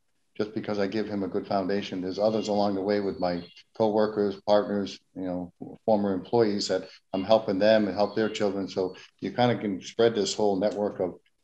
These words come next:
helping people. And the more you help people, the better they, they do, better understanding you have. So there's two ways to, to, uh,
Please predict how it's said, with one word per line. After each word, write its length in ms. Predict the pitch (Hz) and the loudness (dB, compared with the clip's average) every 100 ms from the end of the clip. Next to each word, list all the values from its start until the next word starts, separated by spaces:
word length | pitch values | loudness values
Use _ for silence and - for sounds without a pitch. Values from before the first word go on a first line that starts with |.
| - | 2
helping 300 | 107 107 92 | 2 2 -4
people. 420 | 110 107 110 98 | -4 -2 -2 -2
And 140 | 90 | -4
the 40 | 87 | -2
more 240 | 104 117 | 0 0
you 100 | 110 | 0
help 280 | 104 107 - | 2 2 2
people, 460 | 117 117 104 98 - | -2 0 -6 -6 -14
the 80 | |
better 260 | 80 101 101 | -2 0 2
they, 280 | 95 92 85 _ _ _ | 0 -2 -4 _ _ _
they 120 | - 87 | -6 0
do, 520 | 113 123 127 113 - - 95 - | 4 6 6 2 -8 -18 -6 0
better 280 | 101 95 | 0 0
understanding 540 | 98 95 - 117 113 110 | -2 -6 -4 -2 0 0
you 80 | 104 | 2
have. 300 | 107 104 101 | 2 2 -2
So 100 | 90 | -6
there's 200 | 90 - | -8 -2
two 120 | 117 | 2
ways 280 | 110 143 - | 2 0 0
to, 240 | 95 82 - _ _ - | -2 -4 -10 _ _ -6
to, 220 | 95 95 | -2 2
uh, 220 | 92 90 | 2 2